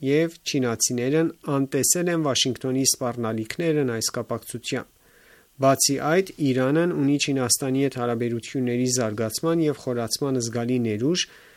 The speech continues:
տնտեսական, առևտրային, արդյունաբերական, էներգետիկ, շինարարական և գյուղատնտեսական տարբեր ուղղություններով, ինչպես նաև առաջադեմ տեխնոլոգիաներով։ Իրանի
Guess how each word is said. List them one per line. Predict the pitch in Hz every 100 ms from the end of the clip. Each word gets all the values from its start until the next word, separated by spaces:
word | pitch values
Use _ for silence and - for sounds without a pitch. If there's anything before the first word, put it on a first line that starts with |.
| _ -
տնտեսական, | 160 151 160 - 156 180 185 196 -
առևտրային, | 160 160 147 - 135 123 135 135
արդյունաբերական, | 127 - 139 127 120 117 117 143 147
էներգետիկ, | 135 123 135 131 127 120 139 139 -
շինարարական | - 127 123 123 123 120 170 175
և | 147 143 135
գյուղատնտեսական | 123 120 120 123 113 117 131 123 156 151
տարբեր | 123 110 127 123
ուղղություններով, | 113 110 - 123 113 110 107 - - - - _ -
ինչպես | 127 156 131 -
նաև | 120 139 175
առաջադեմ | 151 131 117 127 117 123 123 -
տեխնոլոգիաներով։ | 143 131 - 143 151 143 113 104 98 - - - _ _ _ - - - - _ - _ _ _ - - - _
Իրանի | 147 143 143 143